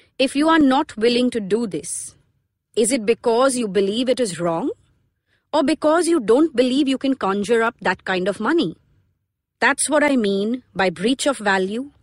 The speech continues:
or limiting belief. Once you have marked each item in that list, you'll have clarity about where you stand with that desire. Either you'll know that you need to walk away from it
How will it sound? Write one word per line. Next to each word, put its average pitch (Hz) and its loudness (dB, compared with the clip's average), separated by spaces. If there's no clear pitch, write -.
or 208 2
limiting 196 0
belief. 160 -8
Once 339 4
you 330 4
have 269 0
marked 214 0
each - -6
item 196 -2
in 185 -2
that 175 -4
list, - -6
you'll 254 -2
have 247 -2
clarity 185 0
about 165 0
where 180 2
you 285 0
stand 180 -2
with 180 -4
that 175 -6
desire. 156 -6
Either 302 2
you'll 320 4
know 208 0
that 208 -2
you 240 -2
need 226 -2
to 233 -2
walk 180 0
away 196 2
from 214 -4
it 262 -8